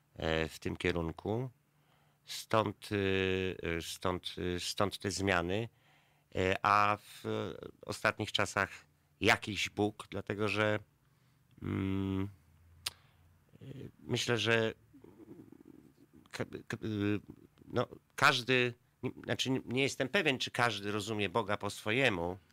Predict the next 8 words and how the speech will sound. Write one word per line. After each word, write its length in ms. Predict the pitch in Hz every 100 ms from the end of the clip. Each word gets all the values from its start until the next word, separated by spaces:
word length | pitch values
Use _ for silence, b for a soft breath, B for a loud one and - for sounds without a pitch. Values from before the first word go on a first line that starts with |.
| _ _ _ _ -
bo 340 | 95 87 92
niektórzy 460 | 92 101 - 98 101
po 100 | 98
prostu, 360 | 104 101 -
większość 420 | 98 107 - 101 82
właściwie 420 | 87 - 87 85
chyba 200 | 85 90
ludzi, 400 | 85 80 82